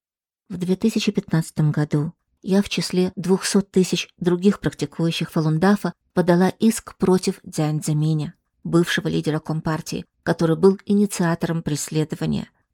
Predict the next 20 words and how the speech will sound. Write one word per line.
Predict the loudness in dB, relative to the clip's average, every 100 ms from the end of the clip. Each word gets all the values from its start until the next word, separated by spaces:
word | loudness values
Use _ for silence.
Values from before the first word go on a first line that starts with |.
| _
Мы | 2 2
с | 4
моим | 4 4
дядей | 4 4 2 -4 2
подали | 4 4 2 0
исковое | -2 -2 4 4 4
заявление | 2 0 0 0 0
вместе. | 2 2 2 -2 -12 -14 _ _ _ _ _ _ _ _ -8
В | -6
две | 2 2
тысячи | 2 -2 0 -2
семнадцатом | 0 2 4 2 2 0
году | 2 2 4 2 2
я | 4 4
снова | 4 2 4 2
стала | 2 2 2
истцом. | 0 -6 -6 -2 0 0 -4 -12 _ _ _ _
Как | -2 0
это | -2
произошло? | -2 -2 -2 -4 -6 -8 -12